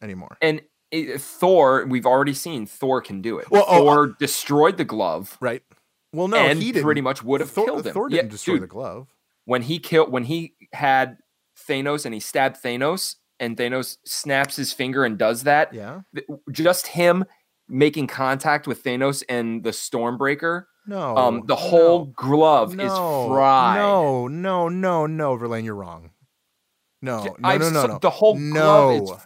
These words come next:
Speaker 2: fried.
Speaker 1: no, Verlaine, the reason why it's fried is because he, he clicked his fingers. That's when it fried.
Speaker 2: W-, either way, it's fried.
Speaker 1: No, but
Speaker 2: Uh,
Speaker 1: it,
Speaker 2: no,
Speaker 1: it
Speaker 2: no,
Speaker 1: wasn't
Speaker 2: but
Speaker 1: because of
Speaker 2: either way.
Speaker 1: Thor. It wasn't
Speaker 2: Okay,
Speaker 1: because of
Speaker 2: well,
Speaker 1: Thor.
Speaker 2: no,
Speaker 1: That's all I'm
Speaker 2: okay, here.
Speaker 1: saying.
Speaker 2: No, okay, listen.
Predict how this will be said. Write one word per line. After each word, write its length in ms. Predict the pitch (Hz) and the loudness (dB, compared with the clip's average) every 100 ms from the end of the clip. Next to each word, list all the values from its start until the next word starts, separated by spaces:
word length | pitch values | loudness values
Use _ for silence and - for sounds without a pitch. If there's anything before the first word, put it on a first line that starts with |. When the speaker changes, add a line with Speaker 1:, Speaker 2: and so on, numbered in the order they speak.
| _ | _
Speaker 2:
fried. 640 | - 170 165 151 156 131 | -4 0 0 0 -2 -2
Speaker 1:
no, 540 | 131 131 123 110 92 92 | -2 0 0 -2 -8 -14
Verlaine, 440 | 104 120 123 120 117 | -12 -8 -6 -6 -6
the 80 | |
reason 280 | 113 127 123 | -6 -6 -4
why 120 | 127 | -4
it's 100 | 120 | -6
fried 440 | - - 208 160 135 | -6 -2 0 2 0
is 80 | 117 | -6
because 240 | 127 120 | -8 -6
he, 100 | 117 - - | -8 -12 -14
he 80 | |
clicked 280 | 110 - 113 | -12 -10 -12
his 100 | - | -14
fingers. 480 | - 117 92 - - _ _ _ _ | -14 -12 -12 -16 -20 _ _ _ _
That's 280 | - 135 - | -6 -4 -6
when 180 | 110 101 | -12 -12
it 100 | 80 _ | -14 _
fried. 300 | 95 - - _ _ _ _ _ _ _ - | -20 -20 -20 _ _ _ _ _ _ _ -20
Speaker 2:
W-, 160 | 98 _ | -20 _
either 200 | 131 120 | -10 -6
way, 140 | 117 | -6
it's 140 | 104 - | -8 -8
fried. 340 | - 73 62 | -8 -8 -8
Speaker 1:
No, 200 | 151 175 | -4 -2
but 160 | 131 156 | 0 2
Speaker 2:
Uh, 40 | |
Speaker 1:
it, 60 | 165 | 2
Speaker 2:
no, 40 | 208 | 4
Speaker 1:
it 60 | |
Speaker 2:
no, 80 | 226 | 6
Speaker 1:
wasn't 280 | 170 190 208 | 8 6 6
Speaker 2:
but 60 | |
Speaker 1:
because 220 | 170 185 151 | 4 2 2
of 60 | |
Speaker 2:
either 40 | 160 | 2
way. 280 | 139 - 143 | 4 6 6
Speaker 1:
Thor. 240 | 123 170 | 2 -2
It 60 | 196 | -2
wasn't 260 | 208 214 202 | 0 0 0
Speaker 2:
Okay, 100 | 180 | 0
Speaker 1:
because 100 | 175 | 0
of 80 | 170 | 2
Speaker 2:
well, 100 | 185 | 2
Speaker 1:
Thor. 300 | 233 180 131 | 4 2 2
Speaker 2:
no, 200 | 165 139 _ | 2 0 _
Speaker 1:
That's 160 | 254 | 0
all 100 | 247 | 2
I'm 60 | 170 | 2
Speaker 2:
okay, 240 | 180 160 | 2 0
here. 140 | - 139 | 0 -2
Speaker 1:
saying. 160 | 196 196 _ _ - | -4 -12 _ _ -8
Speaker 2:
No, 120 | 156 139 | -6 -4
okay, 260 | - 135 | -4 -4
listen. 360 | 127 139 101 | -6 -8 -10